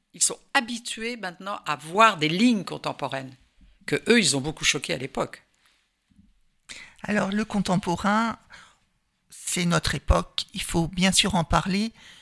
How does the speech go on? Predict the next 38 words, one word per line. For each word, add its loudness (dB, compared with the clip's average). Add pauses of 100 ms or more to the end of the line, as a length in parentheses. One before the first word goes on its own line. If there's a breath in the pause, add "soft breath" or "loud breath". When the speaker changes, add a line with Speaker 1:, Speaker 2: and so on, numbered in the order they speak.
(380 loud breath)
Speaker 2:
Les 2
gens 0
sont 2
un 2
peu -2
récalcitrants. -2
C'est -2
vrai -2
que -6 (1120 loud breath)
il -4
faut 2
une 4
éducation, 2
ou 2
il -2
faut -2
aller 0
dans 0
les -2
musées. -2 (140)
L'art -4
con-, -8 (400)
contemporain, -2
c'est -4
pas 0
facile, -10
hein. -12
Speaker 1:
C'est 2
pas 2
facile. 0
Et -6
puis, -10 (400)
je -2
crois 2
aussi, 2
Aline, -4
qu'il -2
est 0